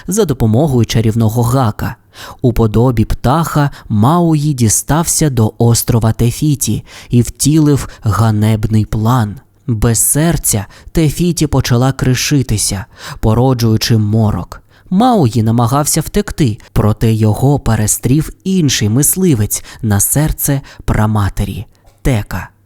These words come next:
демон землі та вогню. Мауї програв битву і відтоді зник. А гак напівбога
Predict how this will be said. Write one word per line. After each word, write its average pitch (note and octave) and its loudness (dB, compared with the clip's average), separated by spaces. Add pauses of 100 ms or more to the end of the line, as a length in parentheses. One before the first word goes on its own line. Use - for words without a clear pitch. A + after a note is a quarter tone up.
(260)
демон A#2 2
землі G#2+ 0 (240)
та A2 0
вогню. G#2 -2 (400)
Мауї B2+ 2
програв A#2 0
битву G#2 -2 (220)
і G#3+ -2
відтоді A2 0
зник. G#2 -2 (260)
А A2 4
гак B2+ 0
напівбога A2+ 0